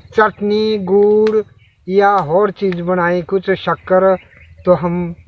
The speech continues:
ऐसे करके खाते हैं इसको। मिट्टी ले आते हैं, मिट्टी ले आके फिर पत्थर को जोड़ना और फिर उसमें मिट्टी लगानी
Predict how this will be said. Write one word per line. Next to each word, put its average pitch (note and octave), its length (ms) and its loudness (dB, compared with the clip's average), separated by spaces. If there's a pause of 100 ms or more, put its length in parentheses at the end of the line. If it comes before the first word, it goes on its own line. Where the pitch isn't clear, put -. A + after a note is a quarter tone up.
(160)
ऐसे F3 280 0
करके C#3 400 -8
खाते - 380 -14
हैं F#2+ 180 -12
इसको। F2 260 -20
मिट्टी - 1120 -10
ले G#3 120 0
आते G#3 360 0
हैं, G3 200 2 (880)
मिट्टी E3+ 400 -2
ले A3 140 2
आके G3+ 540 2 (220)
फिर G3 180 4 (840)
पत्थर G#3 460 0
को G3+ 380 0
जोड़ना F3+ 500 0 (600)
और F3 160 2 (140)
फिर A#3 220 2
उसमें G#3 480 0
मिट्टी D#3 320 -4
लगानी E3 680 -2